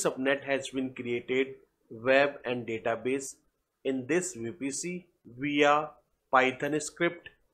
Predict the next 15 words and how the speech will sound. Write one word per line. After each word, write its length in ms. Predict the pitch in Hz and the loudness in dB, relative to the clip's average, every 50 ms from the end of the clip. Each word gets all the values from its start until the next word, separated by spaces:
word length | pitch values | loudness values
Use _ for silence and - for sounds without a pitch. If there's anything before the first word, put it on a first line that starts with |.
| _ _ - | _ _ -4
you 240 | 139 160 185 190 | 2 4 4 4
can 300 | 185 190 180 175 175 175 - - | 4 4 4 4 4 4 0 -4
enhance 480 | 135 131 127 131 139 151 160 - - | -4 -2 0 0 0 0 0 -4 -8
this 260 | 131 127 156 165 - | -4 -2 -2 -2 -2
Python 460 | - - 131 127 123 - 147 143 151 147 | 2 4 4 4 4 2 0 0 0 -2
script 400 | - - - 170 160 135 123 117 | -4 -4 -4 -4 -4 -2 2 4
by 380 | 127 123 123 120 113 113 107 - _ _ _ _ _ _ _ - | 4 4 4 2 -2 -6 -10 -14 _ _ _ _ _ _ _ -10
variables, 1000 | 120 117 131 131 127 127 131 131 127 120 139 147 160 180 180 - - - - - _ _ _ _ _ _ _ _ _ _ | -2 2 4 4 6 6 6 4 4 4 4 4 4 4 2 -4 -6 -8 -10 -16 _ _ _ _ _ _ _ _ _ _
print 280 | 175 185 185 185 185 185 - - | 6 6 6 6 2 0 -2 -4
statement 640 | - - - 147 135 131 131 135 139 143 147 147 - - | -2 2 2 2 2 2 -2 2 4 4 4 4 4 2
about 500 | 120 120 107 127 123 123 127 131 127 - - _ _ _ _ _ | 2 4 6 6 6 6 4 2 0 -6 -14 _ _ _ _ _
activity 800 | 98 127 123 - - 139 127 123 127 127 139 151 165 165 160 - _ - | 0 0 0 2 0 0 0 0 0 -2 -2 -4 -4 -4 -8 -10 _ -2
and 360 | 123 131 135 147 170 180 180 - _ _ _ _ _ | 0 2 2 2 0 -2 -6 -10 _ _ _ _ _
other 320 | 113 127 120 123 143 139 139 | 0 0 2 4 2 2 2
things. 640 | 139 135 127 113 107 101 - - - - - | 2 -4 -4 -4 -6 -6 -8 -8 -8 -8 -12